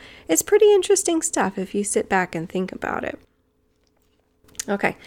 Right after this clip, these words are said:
so in our continuation with talking about what a Bible would physically look like, who would have one, how much it would cost, here we go. We're gonna have an-, another little installation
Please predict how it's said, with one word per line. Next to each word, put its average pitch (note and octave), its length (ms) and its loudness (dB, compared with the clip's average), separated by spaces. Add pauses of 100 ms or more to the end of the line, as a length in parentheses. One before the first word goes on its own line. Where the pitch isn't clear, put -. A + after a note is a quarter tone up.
(340)
so - 280 2
in C4+ 200 4
our F#4+ 160 2
continuation A3 960 2
with F3+ 160 -4
talking B3+ 480 -6
about F#3+ 400 -6
what G3 320 -2
a E3 80 -4
Bible G#3+ 680 0
would E3 200 -4
physically G#3 640 -4
look F3+ 280 -6
like, E4+ 380 -4 (440)
who G#3+ 140 2
would F#3 140 0
have - 400 -4
one, D4 280 0 (100)
how G#3+ 100 -6
much G3 220 -2
it E3 60 -4
would F#3+ 120 -2
cost, - 440 -4 (300)
here F#3+ 160 0
we G#3+ 80 2
go. - 200 0 (260)
We're G3+ 120 -2
gonna F#3+ 180 0
have F3+ 200 -4
an-, F#3 320 2 (400)
another G#3 360 2
little G3+ 220 4
installation F#3 920 -2